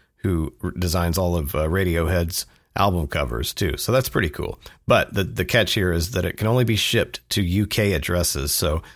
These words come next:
technically you could buy some if you were in the States, but you would have to have someone in the U K where you could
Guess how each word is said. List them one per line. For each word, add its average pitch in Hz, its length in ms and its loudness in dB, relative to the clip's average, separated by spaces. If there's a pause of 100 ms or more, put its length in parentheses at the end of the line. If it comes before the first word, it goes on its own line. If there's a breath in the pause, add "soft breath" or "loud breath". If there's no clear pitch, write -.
(140 loud breath)
technically 113 460 2
you 95 120 2
could 123 280 0
buy 104 180 4
some 82 300 0
if 80 120 -4
you 98 120 0
were 90 100 2
in 85 80 0
the 73 80 -2
States, 92 380 -2
but 90 120 -2
you 92 120 0
would 90 80 0
have 87 140 0
to 82 100 0
have 87 240 -2
someone 87 480 0
in 113 160 0
the 104 100 2
U 92 160 2
K 98 300 2
where 85 120 0
you 85 140 0
could 76 260 -4